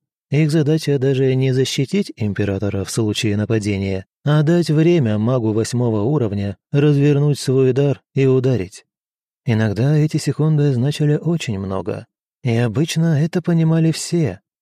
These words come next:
почему-то кроме самих нападающих. У них словно блок на мозги кто-то ставил в такие моменты. Медведев повернулся к окну.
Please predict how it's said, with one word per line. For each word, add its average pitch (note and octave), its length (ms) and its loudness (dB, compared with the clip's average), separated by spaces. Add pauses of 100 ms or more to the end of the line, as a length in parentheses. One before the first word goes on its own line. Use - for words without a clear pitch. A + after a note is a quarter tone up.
почему-то A#2+ 520 0
кроме A#2+ 300 0
самих A#2+ 380 -2
нападающих. A2 840 -4 (200)
У F#2 120 -2
них C#3 240 0
словно D#3+ 440 0
блок C#3 380 0
на G2+ 140 0
мозги G2+ 380 -2
кто-то G#2+ 280 -2
ставил A#2 400 0
в - 80 -14
такие A2 380 -2
моменты. G#2+ 560 -4 (420)
Медведев B2+ 440 -2
повернулся C#3+ 560 0
к - 100 -12
окну. G2+ 460 -6